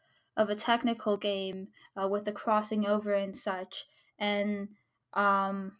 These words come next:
I th-, like, as well with Pump compared to, like, how things were back in the day, is that a lot more people in Pump tend to branch out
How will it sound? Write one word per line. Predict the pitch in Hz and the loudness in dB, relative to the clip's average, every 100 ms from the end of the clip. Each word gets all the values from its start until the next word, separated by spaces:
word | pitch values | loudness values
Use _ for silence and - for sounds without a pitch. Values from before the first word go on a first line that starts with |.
| - | -8
I | 208 | -2
th-, | 214 - - | -2 -2 0
like, | 214 214 | 2 4
as | 220 214 | 0 0
well | 220 226 | 4 6
with | 220 214 | 6 2
Pump | - 208 208 | -2 -4 -2
compared | 214 196 202 196 - | -6 0 2 2 0
to, | 104 101 95 - - - - | -2 0 -2 -8 -20 -12 -2
like, | 196 196 | 0 2
how | 208 208 | 2 2
things | 214 214 | 2 2
were | 214 | 2
back | 208 202 208 | 4 4 2
in | 208 | -2
the | 196 | -2
day, | 202 208 202 | 0 2 2
is | 208 | 2
that | 214 202 | 0 2
a | 220 | 4
lot | 208 214 - | 6 6 6
more | 220 202 | 2 2
people | - 208 208 208 202 208 _ _ _ - | -2 -6 2 4 4 0 _ _ _ -6
in | 202 196 196 196 | -4 -2 -6 -4
Pump | - 202 196 214 | 0 0 -2 -6
tend | 208 202 202 | -2 -2 0
to | 214 208 190 _ _ _ - | 2 2 2 _ _ _ 0
branch | 208 202 202 | 0 2 0
out | 196 196 - | 2 0 -2